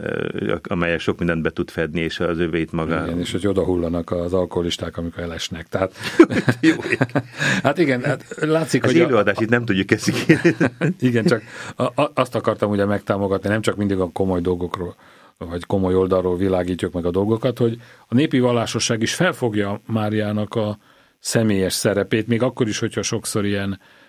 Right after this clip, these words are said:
Speaker 2: ilyen, ö, nem túl szép dolgok, vagy nem annyira, ö, rádióba való dolgokkal fogalmazzuk meg, de a, a köznyelv azért az, a közhelyeket is fogalmaz meg, a legtöbb közhely azért igaz.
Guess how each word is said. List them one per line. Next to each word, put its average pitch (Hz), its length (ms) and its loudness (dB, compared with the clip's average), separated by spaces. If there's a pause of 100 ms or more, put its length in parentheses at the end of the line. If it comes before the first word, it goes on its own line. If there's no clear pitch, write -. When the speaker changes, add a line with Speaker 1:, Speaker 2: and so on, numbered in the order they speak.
(680)
Speaker 2:
ilyen, 95 240 -4
ö, 95 300 -2 (400)
nem 101 200 -2
túl 95 200 0
szép 98 400 -4 (400)
dolgok, 95 380 -2
vagy 95 120 -2
nem 101 200 2
annyira, 98 420 2 (480)
ö, 92 60 -14 (640)
rádióba 95 380 0
való 95 220 2
dolgokkal 90 760 -2
fogalmazzuk 92 760 0
meg, 95 180 -2
de 98 80 0
a, 104 260 0
a 104 100 -10
köznyelv 120 520 2
azért 113 240 2
az, 107 200 -2 (400)
a - 100 -8
közhelyeket 120 640 2
is 110 120 -2
fogalmaz 107 480 0
meg, 107 160 0
a 107 40 2
legtöbb 117 320 -2
közhely 104 360 -6
azért 101 240 -4
igaz. - 440 -4